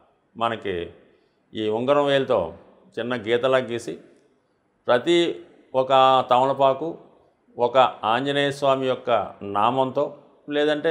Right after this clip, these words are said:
శ్రీరామ అని స్వామి పాదాల దగ్గర ఉంచి, మీ యొక్క కోరిక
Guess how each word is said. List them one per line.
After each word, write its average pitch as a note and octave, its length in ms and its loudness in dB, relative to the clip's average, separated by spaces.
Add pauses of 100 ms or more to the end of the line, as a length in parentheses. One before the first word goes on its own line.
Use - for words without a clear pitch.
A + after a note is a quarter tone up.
(140)
శ్రీరామ C3+ 560 0 (560)
అని B2 220 -4 (800)
స్వామి C3 320 2
పాదాల C3 500 4
దగ్గర C3 380 -2
ఉంచి, A#2+ 200 -8 (960)
మీ A#2+ 120 -6
యొక్క C3+ 260 -2 (140)
కోరిక D3 280 2